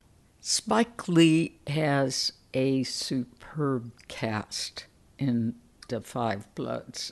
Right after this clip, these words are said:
I, I mean, it, it goes from one actor to the next in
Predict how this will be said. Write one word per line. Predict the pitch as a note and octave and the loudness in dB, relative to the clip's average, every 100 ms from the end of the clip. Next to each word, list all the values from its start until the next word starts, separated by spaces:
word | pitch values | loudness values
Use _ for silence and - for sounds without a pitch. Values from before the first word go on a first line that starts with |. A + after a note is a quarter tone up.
| - - | -8 -6
I, | - - - | -6 -4 -2
I | C3+ | 2
mean, | C3+ C3 | 2 2
it, | C3 - | 0 -2
it | - - C#3+ - - | -8 -4 -6 -8 -4
goes | D3+ C#3 C3+ B2 - - _ - _ E3 | 0 2 0 -4 -10 -14 _ -20 _ -16
from | - - C#3+ C#3+ | -10 0 2 2
one | C3+ C3 | 4 2
actor | B2+ B2 - C3+ F#2+ | 2 -2 -6 -8 -8
to | - D3+ | -6 -6
the | A2 C3+ B2 | -6 -4 0
next | A#2 B2 B2 - - - - - - | 2 0 -2 -6 -6 -6 -6 -10 -4
in | B2+ A#2+ A#2 | 0 0 0